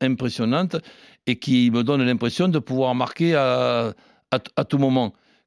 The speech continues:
quand ils sont venus au parc, je pense que Sage, ben, une des rares fois, se trompe et met son plan B au plan A et son plan A en, en,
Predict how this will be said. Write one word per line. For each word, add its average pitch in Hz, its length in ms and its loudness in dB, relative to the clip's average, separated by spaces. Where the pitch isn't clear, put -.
quand 127 180 -2
ils 131 60 0
sont 139 160 2
venus 135 220 4
au 131 100 2
parc, 143 360 -2
je - 180 -12
pense - 340 -6
que 120 320 -2
Sage, 120 500 -2
ben, 120 180 -4
une 123 160 4
des 120 120 -2
rares 123 280 0
fois, 127 260 -2
se - 140 -6
trompe 120 440 -2
et 117 120 0
met 127 140 4
son 117 240 0
plan 123 180 0
B 120 300 2
au 123 80 0
plan 123 320 2
A 127 140 2
et 113 40 -2
son 120 200 0
plan 117 220 0
A 113 320 -2
en, 107 320 -2
en, 113 120 -2